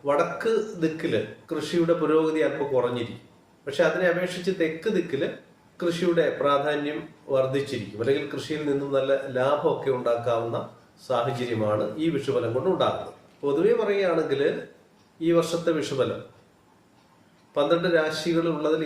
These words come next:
ഏറെക്കുറെ രാശികൾക്ക്, അല്ലെങ്കിൽ ഭൂരിപക്ഷം രാശികൾക്കും ഗുണഫലം നൽകുന്ന ഒന്നാണ്. കന്നിക്കൂർ എന്ന് പറയുമ്പോൾ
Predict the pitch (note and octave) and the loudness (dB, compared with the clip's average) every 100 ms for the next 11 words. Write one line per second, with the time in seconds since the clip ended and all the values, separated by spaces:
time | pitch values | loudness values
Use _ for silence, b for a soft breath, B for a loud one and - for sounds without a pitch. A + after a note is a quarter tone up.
0 | C#3+ E3 F3+ G3 F#3+ E3 C#3 - B2+ A2+ | 2 2 2 2 2 4 2 0 -2 -2
1 | - G#2 B2+ C3+ D#3 C3 D#3+ F#3+ F#3 G3 | -4 -8 -6 -4 -2 -2 2 2 2 0
2 | D#3+ C3 B2+ B2+ A#2+ A2+ A2 - b b | 2 0 -2 -6 -8 -8 -12 -14 b b
3 | b C3+ D3 E3 E3+ F3 C3+ A#2+ A#2+ D#3+ | b 0 2 4 2 2 0 -2 -2 -2
4 | F3+ G#2 - - - - - - _ _ | -2 -4 -6 -14 -20 -20 -20 -20 _ _
5 | _ - C#3 D3 F3 F3 F3 E3+ E3+ F3 | _ 0 0 2 2 2 2 2 2 0
6 | G3+ | 2